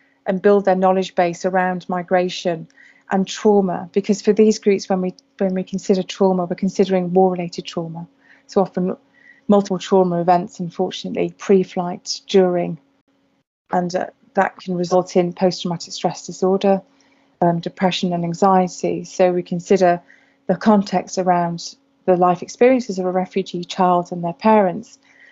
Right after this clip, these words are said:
and then how that potentially translates to their mental health status and the profile of that individual then that you have arrived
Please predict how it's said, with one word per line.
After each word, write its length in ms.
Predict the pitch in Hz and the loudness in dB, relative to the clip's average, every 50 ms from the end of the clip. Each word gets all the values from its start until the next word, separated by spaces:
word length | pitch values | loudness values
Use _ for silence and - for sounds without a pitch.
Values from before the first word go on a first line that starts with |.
| _ _ _ | _ _ _
and 140 | - 185 180 | -4 0 0
then 100 | 175 170 | 0 0
how 220 | 170 175 190 180 | 0 0 0 0
that 200 | 170 180 - - | 0 -2 -4 -4
potentially 440 | - 185 - - 190 175 170 - 180 | -6 -8 -2 -2 -2 -2 -2 -4 -6
translates 600 | 175 - - 180 175 170 170 - 180 175 175 - | -6 -2 -2 -2 -2 0 0 2 2 2 2 -2
to 60 | - | -2
their 80 | - 180 | -2 0
mental 300 | 175 175 175 170 - 175 | 2 0 -2 -2 -4 -8
health 160 | 170 170 165 | -10 -10 -8
status 560 | - - 196 185 185 185 - - 190 175 - | -4 0 4 4 4 2 0 -4 -8 -8 -6
and 100 | - 175 | -6 -6
the 60 | 175 175 | -6 -6
profile 580 | - - - 208 214 226 220 - 214 190 180 | -4 0 2 4 4 4 2 2 0 0 0
of 120 | 180 175 - | 0 -4 -6
that 120 | 175 - | -10 -12
individual 720 | - 180 170 175 - 180 175 - - 175 165 165 170 _ _ _ _ _ _ - _ _ _ - | -10 -10 -8 -6 -6 -8 -8 -6 -6 -6 -4 -6 -6 _ _ _ _ _ _ -20 _ _ _ 2
then 240 | - 180 175 175 | 2 2 2 2
that 140 | 175 - - | -2 -6 -6
you 160 | 190 180 180 | -6 -6 -6
have 200 | - - 185 180 - | -4 -2 -4 -2 -2
arrived 560 | 180 170 180 175 175 175 170 165 - - - | 0 2 2 2 2 2 -2 -2 -6 -10 -20